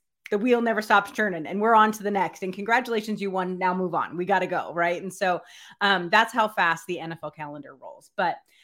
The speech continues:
I wanna talk about with you guys, uh, have your feelings, and Brian, I'm gonna start with you. Have your feelings changed about,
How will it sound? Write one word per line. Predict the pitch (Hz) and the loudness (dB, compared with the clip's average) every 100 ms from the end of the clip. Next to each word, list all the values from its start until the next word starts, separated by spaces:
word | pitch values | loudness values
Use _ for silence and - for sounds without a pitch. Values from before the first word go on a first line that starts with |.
| _ | _
I | 214 | -2
wanna | 240 339 415 | 0 2 0
talk | 285 226 226 | 2 0 0
about | 202 185 175 180 | -2 -2 -2 -6
with | 180 | -10
you | 180 | -10
guys, | 180 170 - | -8 -10 -8
uh, | 220 - _ _ _ _ - | -8 -8 _ _ _ _ -18
have | - 330 480 523 | -10 -6 -6 -2
your | 392 359 | 0 -2
feelings, | - 269 254 233 | -2 -6 -4 -6
and | 220 | -2
Brian, | 254 254 | 0 0
I'm | 247 | -2
gonna | |
start | 240 196 185 | -6 -8 -8
with | |
you. | 139 _ _ | -16 _ _
Have | 381 392 | -4 2
your | 508 - | 2 2
feelings | 254 262 277 262 - | -6 -4 -2 -4 -8
changed | - - 185 196 196 202 214 214 - - | -18 -16 -8 -6 -6 -6 -8 -10 -16 -10
about, | 202 202 180 | -2 2 2